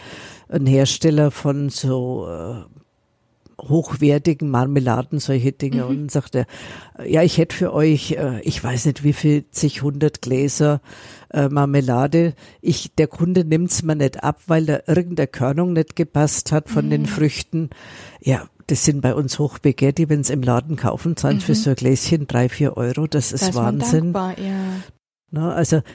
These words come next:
Speaker 1: das ist jetzt keine Überproduktion, aber ich meine, der Kunde hat sich's anders vorgestellt und,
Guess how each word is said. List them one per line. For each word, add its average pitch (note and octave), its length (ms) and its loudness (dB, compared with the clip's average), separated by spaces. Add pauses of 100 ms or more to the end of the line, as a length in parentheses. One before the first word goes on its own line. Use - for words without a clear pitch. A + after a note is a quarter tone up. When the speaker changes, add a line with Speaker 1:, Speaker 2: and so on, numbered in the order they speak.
Speaker 1:
das D#3+ 100 4
ist - 60 0
jetzt F3+ 200 2
keine E3+ 160 2
Überproduktion, F3 920 2
aber D#3+ 160 4
ich D#3 100 0
meine, D3+ 240 0
der D#3 80 2
Kunde E3 380 0
hat E3 120 0
sich's - 220 -4
anders D3 340 -4
vorgestellt E3+ 760 -2
und, D3+ 420 -6